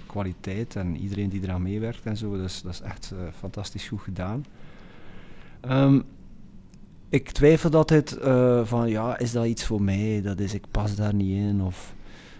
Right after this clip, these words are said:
maar toen ze dan de derde keer op rij dat vroegen, ehm, dacht ik van, ja, ik zal daar, ik ga daar zitten in, in oktober, november zonder optreden. Zeg, ik ga, ik, ik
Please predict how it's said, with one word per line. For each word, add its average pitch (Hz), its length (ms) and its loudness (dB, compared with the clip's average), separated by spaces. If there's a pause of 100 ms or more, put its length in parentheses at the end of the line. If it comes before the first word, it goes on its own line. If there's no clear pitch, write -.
(100)
maar 104 160 0 (160)
toen 104 260 2
ze 95 120 -2
dan 90 440 0 (140)
de 92 180 -10
derde 120 320 0
keer 127 180 2
op 98 140 -2
rij 110 440 2
dat 98 180 -2
vroegen, 127 440 0
ehm, 98 320 2 (440)
dacht 92 220 -2
ik 98 80 -4
van, 90 140 -4
ja, 107 120 -2
ik 107 100 -6
zal 98 160 -2
daar, 90 340 -4
ik - 120 -12
ga 107 140 -2
daar 92 160 -2
zitten 117 380 0
in, 95 300 0
in 98 140 2
oktober, 95 420 -2
november 98 380 0
zonder 98 280 0
optreden. 117 460 -4
Zeg, 101 120 -2
ik 101 120 -2
ga, - 300 -6
ik, 131 200 -12
ik - 80 -18